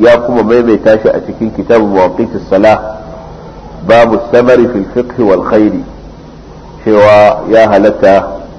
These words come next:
a yi hirar dare amma akan abin da ya shafi ilimi ko kan wani abu wanda yake na alkhairi ne.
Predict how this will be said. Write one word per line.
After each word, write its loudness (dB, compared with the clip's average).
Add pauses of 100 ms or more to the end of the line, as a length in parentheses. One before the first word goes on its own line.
(720)
a 0
yi 2
hirar 4 (760)
dare 4 (180)
amma 0
akan -2
abin -2
da 2
ya -2
shafi 0
ilimi 0 (260)
ko 0
kan 0
wani 0
abu -2
wanda 0
yake 0
na 2
alkhairi 2
ne. -8